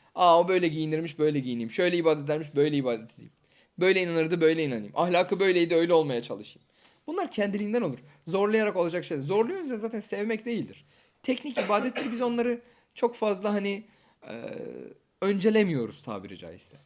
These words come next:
Zorlayarak yapılan şey çok fazla sevap da kazandırmıyor insana. Esas olan şey aşk, muhabbet içinden gelmesi. Allah-u Teala inşallah cümlemiz arkadaşlar,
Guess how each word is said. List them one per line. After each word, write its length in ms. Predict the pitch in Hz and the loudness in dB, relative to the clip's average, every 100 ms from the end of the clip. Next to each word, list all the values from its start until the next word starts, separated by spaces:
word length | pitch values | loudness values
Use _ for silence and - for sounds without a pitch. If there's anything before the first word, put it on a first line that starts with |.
| _ | _
Zorlayarak 640 | 151 185 196 214 220 214 208 | -4 0 0 2 2 0 -2
yapılan 360 | 190 190 190 190 | -6 -4 -4 -4
şey 340 | 196 190 190 | -4 -6 -6
çok 220 | 208 180 | -10 -6
fazla 220 | 190 175 | -4 -4
sevap 320 | 165 160 165 165 | -4 -2 -2 -4
da 60 | |
kazandırmıyor 560 | 143 131 139 147 123 87 | -6 -6 -4 -4 -6 -10
insana. 280 | 90 90 _ _ _ _ _ _ _ _ _ _ _ _ 143 | -16 -20 _ _ _ _ _ _ _ _ _ _ _ _ -8
Esas 340 | 143 220 220 | -4 -4 -4
olan 300 | - 127 117 | -8 -6 -8
şey 240 | - 262 247 _ _ 170 | -10 -14 -16 _ _ -4
aşk, 300 | 156 143 147 | -4 -4 -8
muhabbet 440 | 147 143 196 214 - _ _ _ - | -6 -6 -6 -8 -10 _ _ _ -18
içinden 400 | 143 - 156 170 | -14 -10 -6 -4
gelmesi. 460 | 143 113 110 139 - | -2 -4 -6 -10 -6
Allah-u 240 | 180 165 | -4 -2
Teala 200 | 147 147 | -4 -6
inşallah 340 | 147 143 135 | -8 -8 -10
cümlemiz 380 | 139 151 127 113 | -10 -6 -6 -6
arkadaşlar, 540 | 110 107 113 - 175 | -8 -8 -12 -12 -18